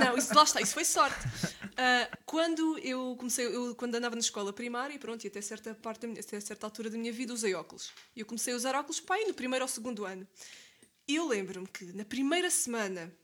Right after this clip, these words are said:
que eu usei óculos, e eu nem tô, pá,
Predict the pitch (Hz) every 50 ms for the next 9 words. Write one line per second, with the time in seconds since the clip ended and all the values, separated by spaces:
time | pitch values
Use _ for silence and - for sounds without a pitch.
0 | _ - - 262 269 277 233 220 247 226 202 185 175 180 - 190 214 - - -
1 | - - _ _ _ _ _ _ _ _ - 262 277 277 285 277 269 269 277 254
2 | - - - 226 208 190 -